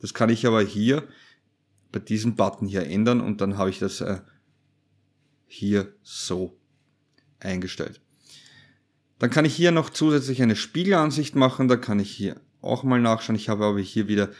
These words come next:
links das Nachher, rechts das Vorher, das, äh, verändere ich gleich wieder und verschiebe das Ganze und dann kann ich hier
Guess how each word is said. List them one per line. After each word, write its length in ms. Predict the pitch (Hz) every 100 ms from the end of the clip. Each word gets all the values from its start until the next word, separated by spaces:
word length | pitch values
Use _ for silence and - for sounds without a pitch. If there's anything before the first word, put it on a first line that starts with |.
| - - _
links 340 | 98 113 110
das 140 | - 98
Nachher, 640 | 101 107 113 117 117 -
rechts 220 | 101 -
das 140 | 95 -
Vorher, 400 | - 139 151 151
das, 340 | - 104 -
äh, 180 | 98 95 - _ _ - -
verändere 420 | - 90 107 127
ich 100 | 127
gleich 240 | - 117
wieder 280 | 117 110 107 - - - _
und 460 | 95 98 101 - - _ _ _ _ _ _ _ _ _ _ - _
verschiebe 600 | - - 90 - 95 104 -
das 180 | 104
Ganze 360 | - 98 98 -
und 120 | 95
dann 120 | 101
kann 180 | 92 101
ich 160 | 104 104
hier 260 | 120 117